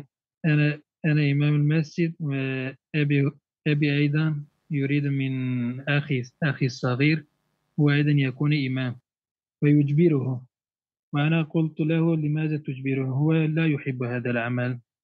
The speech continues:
أو هو ربما لا يستطيع أن يفعل هذا العمل. اتركه حتى ي-، آه، يفعل ما يريد، يعني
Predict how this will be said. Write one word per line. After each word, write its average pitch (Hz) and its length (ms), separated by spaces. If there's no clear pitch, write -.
أو 131 160
هو 143 160
ربما 139 520
لا 139 200
يستطيع 123 400
أن 120 60
يفعل 120 360
هذا 120 280
العمل. 123 360
اتركه 170 500
حتى 156 380
ي-، 175 120
آه، 135 560
يفعل 156 380
ما 175 440
يريد، 143 380
يعني 120 360